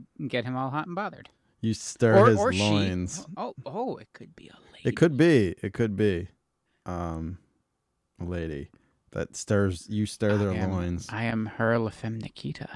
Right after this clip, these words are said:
Speaker 2: Yeah. You're my La Femme Nikita.
Speaker 1: Yes. You're my silk stockings.
Speaker 2: I, that's the best compliment you ever gave me. <laughs> Anyway, that was one. Thank you, Alabama Official.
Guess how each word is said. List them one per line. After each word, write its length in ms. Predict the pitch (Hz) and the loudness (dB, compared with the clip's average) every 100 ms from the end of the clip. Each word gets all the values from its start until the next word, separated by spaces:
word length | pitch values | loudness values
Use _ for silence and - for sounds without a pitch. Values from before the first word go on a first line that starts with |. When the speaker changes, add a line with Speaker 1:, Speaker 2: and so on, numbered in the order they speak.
| - _ _ _ - | -20 _ _ _ -12
Speaker 2:
Yeah. 360 | 90 92 104 95 _ _ _ _ - _ - _ | -8 -6 -6 -8 _ _ _ _ -20 _ -20 _
You're 100 | 107 92 | -4 -2
my 220 | 80 87 | -2 -2
La 120 | 76 | -4
Femme 220 | - 78 76 | -8 -10 -10
Nikita. 460 | - 90 82 85 - - - - | -8 -6 -4 -6 -8 -20 -12 -8
Speaker 1:
Yes. 340 | - - - - - - | -8 -8 -14 -18 -6 6
You're 160 | 120 | 8
my 160 | 117 113 | 10 8
silk 280 | - 113 - | 6 2 2
stockings. 640 | - 101 104 107 95 - - _ - - - - - - _ _ - | 2 2 2 -4 -4 -6 -10 _ -20 -20 -20 -20 -20 -20 _ _ -4
Speaker 2:
I, 160 | 110 101 | -2 0
that's 320 | 95 117 - | 2 0 0
the 140 | 104 | -6
best 560 | 98 87 120 110 - - - | -6 0 2 2 0 -12 -10
compliment 420 | - 104 95 90 87 | -2 0 0 -4 -2
you 80 | |
ever 120 | 82 82 | -4 -4
gave 240 | 80 80 | -4 -4
me. 120 | 85 - | -6 -10
<laughs> 60 | - - - - - - 1017 807 807 784 698 659 _ _ - - - - - 190 _ - - _ - - - - - - _ _ _ _ _ _ _ _ - _ _ _ _ _ _ _ _ - _ _ 135 | -18 -20 -20 -16 -14 -12 -14 -8 -8 -8 -20 _ _ _ -6 -4 -2 -2 0 -4 _ -4 -4 _ -20 -18 -14 -14 -16 -20 _ _ _ _ _ _ _ _ -20 _ _ _ _ _ _ _ _ -20 _ _ 2
Anyway, 360 | 135 104 92 | 4 4 4
that 160 | 113 143 | 8 10
was 140 | 143 | 8
one. 280 | 120 117 101 | 6 4 2
Thank 300 | 101 143 131 | 6 6 6
you, 120 | 127 | 6
Alabama 480 | 113 110 104 104 101 | 6 6 4 0 0
Official. 600 | 101 101 92 98 90 95 | -2 -2 -2 -2 -4 -4